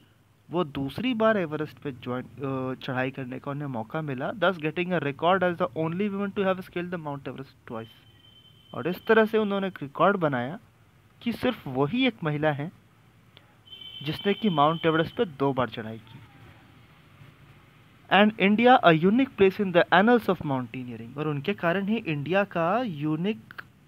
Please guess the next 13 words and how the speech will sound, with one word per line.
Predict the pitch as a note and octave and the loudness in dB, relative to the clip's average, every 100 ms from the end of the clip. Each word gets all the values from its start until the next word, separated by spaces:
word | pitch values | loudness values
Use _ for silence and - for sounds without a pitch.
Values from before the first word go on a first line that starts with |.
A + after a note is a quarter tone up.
| - _ | -20 _
प्लेस | D#3 F3 G3+ | 2 4 2
है | - A#2 - _ _ _ _ D3 | -2 -16 -18 _ _ _ _ -6
माउंटेनियरिंग | C#3+ D#3 D3 D#3 D3 D3+ G3 | -4 -4 -2 -2 0 0 -2
के | F3 | -8
फील्ड | - A2+ A2 | -12 -14 -14
में। | - _ _ _ _ _ _ - C#3+ | -20 _ _ _ _ _ _ -6 -4
In | A#2+ | -4
recognition | C3+ F#3 G3 F#3+ G#3+ - A#3 C4 - _ _ - | -2 0 0 0 0 0 -2 -4 -12 _ _ -2
to | F3+ | 0
her | F#3+ - D3 | 0 2 0
achievements, | - A#3 A3 G3 G3+ - - - _ _ - | 2 0 2 0 0 -8 -20 -20 _ _ -6
the | - | -4
Indian | D#3+ F3 G3 F#3+ | -2 0 2 2